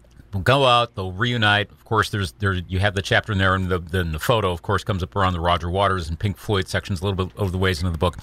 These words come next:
And recently, we heard about Genesis announcing their tour dates in the United States. I was listening to a podcast from Rolling Stone talking about how it's one of the first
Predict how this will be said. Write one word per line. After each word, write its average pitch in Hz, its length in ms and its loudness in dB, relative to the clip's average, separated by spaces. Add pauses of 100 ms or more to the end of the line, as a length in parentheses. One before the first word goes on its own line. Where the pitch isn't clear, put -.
(640)
And 120 560 2 (800)
recently, 131 720 2
we 113 140 -2
heard 117 180 2
about 107 320 4 (300)
Genesis 120 480 0
announcing 120 420 2
their 107 140 -2
tour 120 280 -2
dates 104 380 -2
in 120 140 -2
the 110 60 2
United 104 360 0
States. - 640 -4
I - 20 0
was 107 140 -2
listening 107 280 0
to 101 100 0
a 98 40 0
podcast 101 460 0
from 101 100 -2
Rolling 95 220 0
Stone 104 240 -2
talking 92 340 -2
about 87 220 2
how 87 80 0
it's - 180 -12
one 104 300 -2
of 87 80 -4
the 104 80 -4
first - 520 0